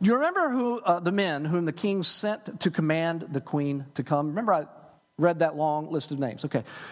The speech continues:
Some translations refer to them as being eunuchs. Now, you know what a eunuch is, ru-, is, right? Okay, a eunuch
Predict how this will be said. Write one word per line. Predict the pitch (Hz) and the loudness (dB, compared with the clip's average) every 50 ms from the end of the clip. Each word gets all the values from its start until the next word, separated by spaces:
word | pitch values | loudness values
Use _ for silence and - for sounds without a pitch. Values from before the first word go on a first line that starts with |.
| - - - | -16 -6 -2
Some | - - - 311 330 | 2 4 4 2 2
translations | - - 269 247 196 190 196 185 151 135 117 - - - - - - - - - - - - _ _ | 0 0 0 0 0 0 0 0 -2 -4 -8 -10 -14 -16 -18 -18 -14 -12 -10 -8 -10 -10 -12 _ _
refer | - 160 151 - - 220 240 254 | 0 0 2 4 4 2 2 2
to | 240 | 0
them | 190 156 143 131 127 139 - - | -2 -2 -2 -2 -2 -6 -2 0
as | 151 151 147 | 0 0 0
being | 147 156 143 135 135 131 131 - - - | 0 -2 0 0 -2 -4 -6 -10 -10 -4
eunuchs. | - 156 175 247 233 185 127 - - - - - - | 0 2 2 2 2 0 -2 -6 -10 -10 -10 -6 -2
Now, | 147 131 | -2 0
you | 143 180 214 | 2 2 2
know | 226 226 240 254 | 2 2 2 2
what | 269 262 240 226 | 2 0 0 0
a | 220 202 | 0 0
eunuch | 180 185 214 202 185 165 151 - 156 | -2 0 0 0 0 0 -2 -2 -2
is, | 139 131 143 | -2 0 2
ru-, | 147 160 - - - | 2 2 0 2 2
is, | 175 165 147 113 95 - - - - - - - | 2 2 2 0 -4 -8 -14 -16 -18 -18 -10 -2
right? | - 127 127 147 - - - - - - _ _ - | 2 2 2 2 0 -6 -14 -20 -20 -20 _ _ -10
Okay, | - - 120 | -4 0 0
a | 135 | 2
eunuch | 147 156 165 214 269 302 311 294 247 - - | 2 2 2 2 2 2 0 0 -2 -4 -8